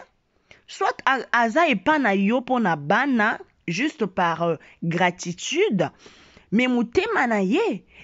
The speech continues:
elalaka place mosusu, on en a vu, vous n'allez pas me dire le contraire. Yango tozopesa conseil. Tango bino bo se décidera bo bala ba musicien ya bozwa motema, omoni gros cœur, bosomba yango.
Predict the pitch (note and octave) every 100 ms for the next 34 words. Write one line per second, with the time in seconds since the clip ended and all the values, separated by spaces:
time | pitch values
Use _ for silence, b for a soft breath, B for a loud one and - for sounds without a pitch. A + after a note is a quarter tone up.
0 | B A3 B3 F4+ D4 G3 F#3 - E4 D4+
1 | G#3+ G3 F#3+ - G4+ - - E3+ E3+ F3
2 | C#4 C#4 C4+ G4+ F#3+ E3+ E3+ F#3+ F#3+ D#4+
3 | D4+ G#3 D3+ A#3+ B3+ E3+ - D3+ - C4+
4 | F4+ A#3 - _ B B B B G#3 G#3
5 | A3 F#4+ D#4 G#3+ C#4+ - C4+ C4 E3+ -
6 | D#3 D#3+ - F#3 D3 - _ B B B
7 | B G4+ A#4+ D#4+ G#3+ D4+ E4+ A#3+ A#3+ A#3
8 | G3+ G#3+ G#3 G#3 G#3 G#3 G#3+ B3 A3 E3+
9 | E3 E3+ E3 F3 A3+ A3 A3+ A#3+ A#3 D4
10 | A3 F#3+ F3+ F3 F3 - A#3+ G#3+ D#3+ -
11 | G#3 D4+ D#4 F#3+ G3+ A3 G#3+ F#3+ E3+ G3+
12 | A#3+ - A3 F#3+ D#3 C#3+ D#3 E3